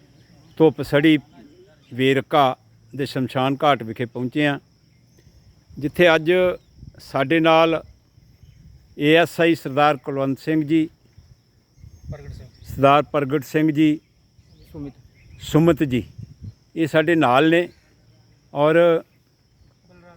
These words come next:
Speaker 1: ਬਲਰਾਜ ਸਿੰਘ ਜੀ, ਜਿਨ੍ਹਾਂ ਨੇ ਇੱਥੇ ਇਹ ਬੂਟੇ ਜਿਹੜੇ ਲਾ ਰਹੇ ਅਸੀਂ, ਨਿੰਮ, ਕਿੱਕਰ, ਧਰੇਕ, ਜਾਮਨੂੰ ਵਗੈਰਾ,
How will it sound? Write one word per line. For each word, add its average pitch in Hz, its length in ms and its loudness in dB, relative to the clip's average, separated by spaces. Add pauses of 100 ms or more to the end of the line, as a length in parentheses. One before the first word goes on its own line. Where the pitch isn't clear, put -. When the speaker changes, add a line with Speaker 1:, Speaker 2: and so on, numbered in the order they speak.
(400)
Speaker 1:
ਬਲਰਾਜ 131 520 2
ਸਿੰਘ 165 260 -2
ਜੀ, 160 300 -2 (880)
ਜਿਨ੍ਹਾਂ 143 360 -2
ਨੇ 151 300 0 (440)
ਇੱਥੇ 147 380 -2 (200)
ਇਹ 143 100 -6
ਬੂਟੇ 131 360 -6
ਜਿਹੜੇ 143 220 -2
ਲਾ 120 240 -2
ਰਹੇ 143 200 2
ਅਸੀਂ, 135 380 -2
ਨਿੰਮ, 131 580 2 (600)
ਕਿੱਕਰ, 143 520 -2 (720)
ਧਰੇਕ, 135 500 0 (720)
ਜਾਮਨੂੰ 131 600 2
ਵਗੈਰਾ, 127 400 -2